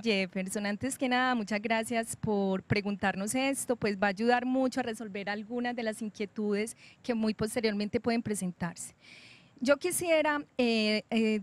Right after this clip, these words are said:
contarte algo, felicitarte porque te gustan los frijoles, ya que es una alimentación casera que nosotros debemos renovar. No nos debe dar vergüenza comer frijoles. Las leguminosas son una fuente de proteína indispensable para el organismo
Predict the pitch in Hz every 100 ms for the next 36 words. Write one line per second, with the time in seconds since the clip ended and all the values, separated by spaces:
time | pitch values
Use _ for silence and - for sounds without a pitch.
0 | 190 247 240 254 226 - 240 196 185 220
1 | 254 247 254 - 339 - 330 262 - 240
2 | 240 214 196 277 262 - 320 311 277 220
3 | 214 - 254 285 277 262 220 208 214 202
4 | 240 247 269 262 - 240 214 214 214 247
5 | 247 202 208 240 220 190 185 175 - _
6 | _ - - - 240 262 269 294 285 285
7 | 285 285 277 294 285 285 - 240 208 185
8 | 277 254 208 196 208 226 214 226 226 214
9 | 247 254 269 277 285 - 294 277 285 254
10 | 220 208 208 202 233 277 294 285 262 -
11 | 214 220 208 202 240 226 208 214 226 233
12 | 233 240